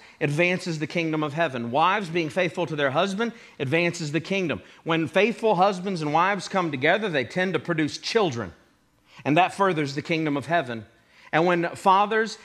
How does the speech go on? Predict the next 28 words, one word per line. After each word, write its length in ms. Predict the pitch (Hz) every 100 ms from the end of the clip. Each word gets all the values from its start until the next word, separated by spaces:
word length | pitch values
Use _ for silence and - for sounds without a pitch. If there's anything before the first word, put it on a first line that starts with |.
| -
and 240 | 151 143
mothers 460 | 156 196 214 233 214 - -
have 200 | 156 135
their 320 | 156 147 - 131
lives 640 | 135 170 202 214 214 170 160
right, 440 | 123 151 185 226 -
they 240 | 131 160 165
will 260 | 143 151 131
raise 600 | 131 175 226 233 196 -
children 560 | - 202 202 175 190
and 220 | 170 160
disciple 600 | 139 131 160 185 202 185
children 540 | 165 - 185 151 170 156
so 340 | - 202 214
that 280 | 156 156 135
they 160 | 175 202
will 220 | 185 175
become 720 | 185 165 - 233 135 131 151 - - -
followers 720 | - 175 196 202 190 185 170
of 100 | 151
Jesus 440 | 135 170 147 160
Christ, 440 | - 202 131 131 - - - -
thus 400 | 127 175 180 -
furthering 800 | - - 202 202 165 143 135 139
the 80 | 135
kingdom 500 | - 202 170 143 139
of 120 | 127
heaven. 380 | - 190 165